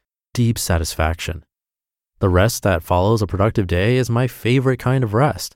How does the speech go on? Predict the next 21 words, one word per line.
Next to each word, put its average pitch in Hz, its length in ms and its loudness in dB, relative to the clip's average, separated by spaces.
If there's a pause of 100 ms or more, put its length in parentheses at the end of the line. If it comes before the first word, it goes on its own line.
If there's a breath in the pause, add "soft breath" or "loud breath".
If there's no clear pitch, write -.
(520)
I 90 80 -4
lie 107 240 2
down 120 340 2
and 85 160 0
review 110 500 2 (360)
all 139 240 4
the 123 80 0
wonderful 113 420 0
things 98 300 -2
my 87 120 0
family 92 400 0
did 92 300 2
and 80 300 -2
all 123 280 6
the 117 120 4
work 92 440 0 (120)
I 80 120 -4
completed. 85 600 -2 (560)
Then 90 100 0
I 80 60 -2
smile, 104 600 2